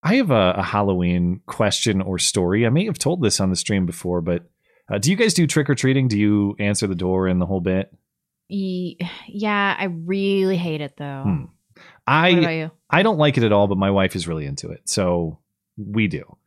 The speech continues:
Speaker 1: Um, and, but this was before I met my wife a few years ago. I did it alone.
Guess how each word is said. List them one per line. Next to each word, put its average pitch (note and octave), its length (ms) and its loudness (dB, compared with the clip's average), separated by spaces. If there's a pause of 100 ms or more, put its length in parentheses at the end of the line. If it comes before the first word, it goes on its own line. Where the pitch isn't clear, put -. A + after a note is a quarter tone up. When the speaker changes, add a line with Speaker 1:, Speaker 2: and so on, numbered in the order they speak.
(640)
Speaker 1:
Um, D#2+ 640 -2 (520)
and, A#2 500 2 (180)
but B2 140 0
this G3 160 2
was A3+ 160 0
before C#3+ 600 2
I A#2 120 4
met A2 240 2
my G2 140 2
wife E2 280 -2
a - 60 -14
few D3+ 160 -4
years G#2+ 280 2
ago. C#3+ 360 0 (840)
I G#2+ 480 4
did C3+ 140 2
it F#3 120 2
alone. G#2+ 640 2